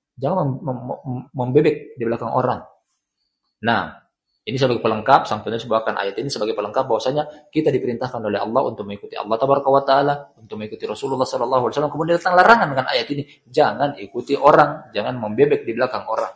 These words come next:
"Ma laysa laka bihi ilm," sesuatu yang engkau tidak memiliki ilmu padanya. Karena, "Inna sam'a wal basara wal fuada," sesungguhnya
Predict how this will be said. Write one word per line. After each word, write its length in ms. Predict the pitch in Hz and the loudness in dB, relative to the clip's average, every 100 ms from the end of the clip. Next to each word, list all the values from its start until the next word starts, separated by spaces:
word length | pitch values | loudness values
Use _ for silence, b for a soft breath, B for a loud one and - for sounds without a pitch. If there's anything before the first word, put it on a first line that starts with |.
| _ _ _ _ _ _ _ _ _ _ _ _ _ _ b b | _ _ _ _ _ _ _ _ _ _ _ _ _ _ b b
"Ma 160 | - 277 | 8 12
laysa 240 | 285 254 | 12 10
laka 220 | 240 240 | 8 8
bihi 260 | 208 214 202 | 8 4 4
ilm," 160 | 127 | 0
sesuatu 320 | - 147 190 196 | -4 2 2 2
yang 80 | |
engkau 140 | 175 208 | 0 2
tidak 180 | 196 190 | 2 2
memiliki 280 | 185 185 214 | 2 2 2
ilmu 240 | 240 185 | 2 4
padanya. 400 | 139 135 110 - - | 6 4 2 -8 6
Karena, 440 | 185 180 208 277 B B | 6 8 6 6 B B
"Inna 240 | - 214 226 | 4 6 6
sam'a 400 | 226 277 277 226 | 8 8 10 12
wal 240 | 226 220 | 12 12
basara 400 | 214 269 254 240 233 | 10 8 10 10 12
wal 200 | 220 214 | 12 10
fuada," 560 | 208 190 226 214 156 | 4 6 8 10 8
sesungguhnya 880 | - 139 151 151 202 175 123 90 - | 6 -2 -4 6 6 6 0 -4 -8